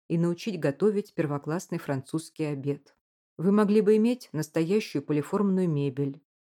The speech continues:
которая меняет не только свою форму, но и текстуру, как делает это каратанда, от пушистого меха до гладкости нержавеющей стали. Вы могли бы иметь систему уничтожения мусора,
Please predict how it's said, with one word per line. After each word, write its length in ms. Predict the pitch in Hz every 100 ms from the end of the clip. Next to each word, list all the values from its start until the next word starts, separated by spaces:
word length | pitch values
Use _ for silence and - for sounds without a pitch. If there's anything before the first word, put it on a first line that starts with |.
| _ _ _ -
которая 380 | 160 160 202 202
меняет 420 | 196 196 190 190
не 80 | 196
только 340 | 240 254 226
свою 300 | 147 143 151
форму, 460 | 151 - 147 139 139
но 120 | 175
и 80 | 196
текстуру, 680 | 220 - - 190 165 147 160
как 180 | - 143
делает 340 | 143 143 139
это 160 | 143 143
каратанда, 880 | - 156 165 165 139 139 131 139 143 _ _ _
от 180 | 156 -
пушистого 600 | 190 - 175 - - 147
меха 520 | 165 214 220 - 135 151
до 140 | 147
гладкости 500 | 147 196 - 156 -
нержавеющей 720 | 156 143 151 147 180 170 175
стали. 580 | - - 147 143 151 175 _ _ _ _ _ _
Вы 180 | 156 220
могли 280 | 214 180 208
бы 180 | 185 190
иметь 300 | 214 233 -
систему 500 | - 156 - 214 196
уничтожения 640 | 170 - 165 143 196 202
мусора, 640 | 190 165 139 - 143 135